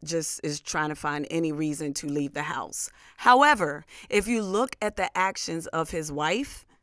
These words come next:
what he was saying was legit. I'm sorry, y'all. At the end of the day,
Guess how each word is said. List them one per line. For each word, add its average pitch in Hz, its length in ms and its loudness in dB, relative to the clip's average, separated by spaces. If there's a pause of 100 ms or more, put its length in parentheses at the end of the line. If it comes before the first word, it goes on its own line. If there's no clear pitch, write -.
(280)
what 285 160 4
he 415 80 8
was 453 180 6
saying 440 280 2
was 415 200 0
legit. 392 540 0 (720)
I'm 294 100 0
sorry, 302 500 2
y'all. 160 380 4 (320)
At 226 140 2
the 262 120 4
end 285 180 0
of 285 80 2
the 262 100 2
day, 160 480 2